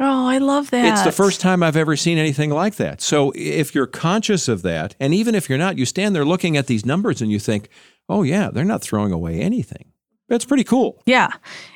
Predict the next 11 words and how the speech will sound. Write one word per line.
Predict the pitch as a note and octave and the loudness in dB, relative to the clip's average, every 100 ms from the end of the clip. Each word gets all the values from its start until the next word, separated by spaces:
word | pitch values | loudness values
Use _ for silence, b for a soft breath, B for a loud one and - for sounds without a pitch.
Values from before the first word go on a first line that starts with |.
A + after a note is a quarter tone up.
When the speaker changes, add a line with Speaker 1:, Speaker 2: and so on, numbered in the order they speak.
| - | 0
Speaker 1:
And | G#3+ G3+ | 2 2
as | G3 | 2
Americans, | G3 G3 G#3 G#3 F#3+ | 2 2 2 0 -2
we | F#3 F#3 | -2 -2
definitely | E3+ - - F3+ | -2 -4 -4 -2
have | D#3+ | -2
a | D#3+ | -2
lot | D3 - | -2 -4
of | F3+ | -6
waste | - D3 F#3+ - - - _ | -6 -6 -6 -10 -14 -16 _
Speaker 2:
Yeah, | C3+ G3 E3+ C2+ | 2 2 2 -2